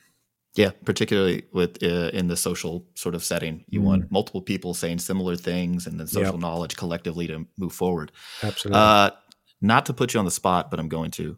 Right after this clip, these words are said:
Speaker 1: 'cause here we are. <laughs> if you, uh, your top three social media accounts that you like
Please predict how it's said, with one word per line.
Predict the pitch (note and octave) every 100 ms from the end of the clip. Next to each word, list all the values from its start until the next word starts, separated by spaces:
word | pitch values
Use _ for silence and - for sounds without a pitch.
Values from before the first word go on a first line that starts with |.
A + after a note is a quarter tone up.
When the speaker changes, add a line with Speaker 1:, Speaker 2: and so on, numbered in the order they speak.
| -
Speaker 1:
'cause | E2 - - -
here | D#2+
we | D#2
are. | D#2 D#2+ - - _ _ _
<laughs> | - - - _ -
if | G2+ -
you, | G#2 F#2+
uh, | - F#2 F2+ F2 - _ _
your | F#2+
top | - G#2+ G#2 -
three | G2+ F#2+ F#2+ F#2 B2+ - _
social | - G2+ F#2 F2+
media | F2 E2+
accounts | E2 F2+ D#2+ -
that | - -
you | E2+
like | D#2+ D#2+ -